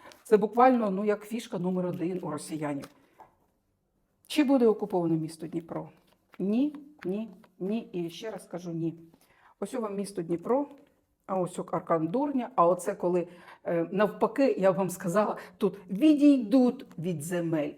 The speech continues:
відійдуть, це аркан уходу, але ж не приходу, розумієте? Дніпро окуповане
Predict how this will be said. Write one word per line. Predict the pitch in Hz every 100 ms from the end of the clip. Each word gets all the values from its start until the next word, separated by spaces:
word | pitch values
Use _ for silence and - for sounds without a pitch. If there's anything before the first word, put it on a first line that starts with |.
| -
відійдуть, | 220 262 226 226 214 190
це | - 185
аркан | 202 220 208 -
уходу, | 226 - 220 196 175
але | 180 180
ж | 175
не | 180
приходу, | 180 185 - 160 - - -
розумієте? | 175 180 196 170 170 - - - - - _ _ -
Дніпро | 180 214 214 190 262 - -
окуповане | 185 185 175 180 208 208 208